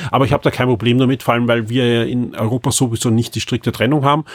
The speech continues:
und könnte auch ein Grund sein, warum ja Echo nicht nur auf Disney Plus läuft, sondern auch auf Hulu in, in,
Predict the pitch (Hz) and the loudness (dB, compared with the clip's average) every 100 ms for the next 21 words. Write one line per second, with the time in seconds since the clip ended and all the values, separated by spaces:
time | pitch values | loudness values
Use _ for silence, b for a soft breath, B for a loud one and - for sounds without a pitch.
0 | B - 139 - 151 160 151 143 151 123 | B 0 0 0 0 0 0 2 2 2
1 | 147 143 139 127 127 123 127 123 - 123 | 0 2 2 4 2 0 0 0 0 -6
2 | - 127 123 117 131 - 131 117 - 117 | -2 0 2 2 2 2 0 0 -2 -2
3 | 113 131 135 - 110 - 117 104 107 - | -2 -2 -2 0 0 0 0 2 0 0
4 | 120 113 110 104 101 95 104 101 101 107 | 4 4 4 2 -2 -2 -2 -2 -4 -6